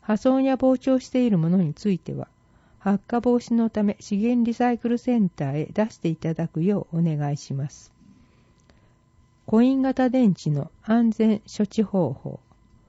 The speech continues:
プラス極とマイナス極にセロハンテープを貼り、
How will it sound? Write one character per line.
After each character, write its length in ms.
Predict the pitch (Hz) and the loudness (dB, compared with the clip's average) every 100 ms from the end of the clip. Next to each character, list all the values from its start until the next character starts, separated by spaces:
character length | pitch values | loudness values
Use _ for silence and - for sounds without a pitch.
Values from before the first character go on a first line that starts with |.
| _ _ _ _ _ _ | _ _ _ _ _ _
プ 100 | - | 0
ラ 160 | 226 269 | 2 0
ス 140 | - | -2
極 260 | - 196 165 | -2 -2 0
と 140 | 165 | 0
マ 180 | 175 214 | 2 4
イ 80 | 220 | 4
ナ 160 | 220 | 4
ス 160 | 220 - | 0 -6
極 280 | - 160 151 | -6 -6 -6
に 180 | 143 - _ _ _ - | -8 -10 _ _ _ -20
セ 260 | - 196 | -4 0
ロ 120 | 208 233 | 2 2
ハ 180 | 254 | 2
ン 100 | 240 | 0
テ 260 | 233 254 208 | 2 2 2
ー 0 | |
プ 180 | - 143 | 0 -4
を 80 | 135 | -4
貼 180 | - 139 | -6 -8
り、 160 | 170 | -8